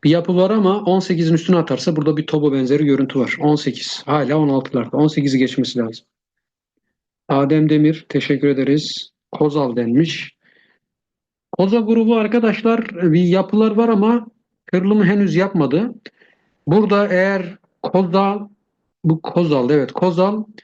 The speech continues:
yirmi dört elli, yirmi dört altmış bölgesini geçerse devam edebilir.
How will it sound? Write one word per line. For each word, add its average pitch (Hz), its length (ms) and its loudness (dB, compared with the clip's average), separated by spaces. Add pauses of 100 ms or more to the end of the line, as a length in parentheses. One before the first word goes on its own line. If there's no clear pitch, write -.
(220)
yirmi 180 280 2
dört 214 260 0
elli, 175 200 0
yirmi 180 200 2
dört 190 160 0
altmış 180 320 -2
bölgesini 180 460 2
geçerse 196 640 0 (1300)
devam 180 260 2
edebilir. 180 580 0